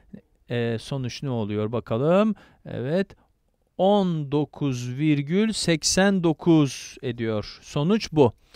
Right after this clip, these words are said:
En yakın tam sayıya yuvarlayacağımız için de ne oluyor yani cevap? Yirmi.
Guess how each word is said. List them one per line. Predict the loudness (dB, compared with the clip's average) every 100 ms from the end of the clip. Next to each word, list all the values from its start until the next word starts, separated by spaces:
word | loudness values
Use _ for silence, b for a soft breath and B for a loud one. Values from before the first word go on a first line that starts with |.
| b b b b _
En | 6 6
yakın | 6 4 4 2
tam | 4 4
sayıya | 4 0 2 0
yuvarlayacağımız | 2 4 4 4 0 0 0 -2 -4
için | -8 -8 -4
de | 0 4 4 2
ne | 0
oluyor | -2 0 0 0
yani | 0 0 -2 -4
cevap? | -2 2 4 4 2
Yirmi. | -2 2 4 2 -2